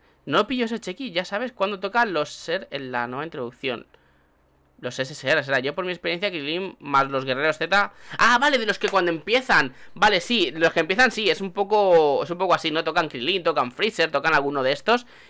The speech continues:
Y po-, algún Goku, pero poco más, ¿eh? Algún Android diecisiete, <laughs> pero poco más, ¿eh? Poco más. La fecha de salida de los nuevos Borrash será el día siete de se-, de, eh, julio.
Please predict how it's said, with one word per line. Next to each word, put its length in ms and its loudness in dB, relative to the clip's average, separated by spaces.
Y 100 -6
po-, 140 0
algún 380 2
Goku, 460 4
pero 400 6
poco 220 2
más, 240 4
¿eh? 160 0
Algún 320 2
Android 240 4
diecisiete, 600 2
<laughs> 100 -20
pero 240 0
poco 240 0
más, 180 4
¿eh? 140 0
Poco 160 -6
más. 200 -6
La 140 2
fecha 240 2
de 60 2
salida 200 6
de 80 6
los 100 6
nuevos 220 6
Borrash 440 4
será 380 4
el 200 0
día 200 2
siete 720 -2
de 340 -2
se-, 140 -8
de, 380 0
eh, 40 0
julio. 420 -6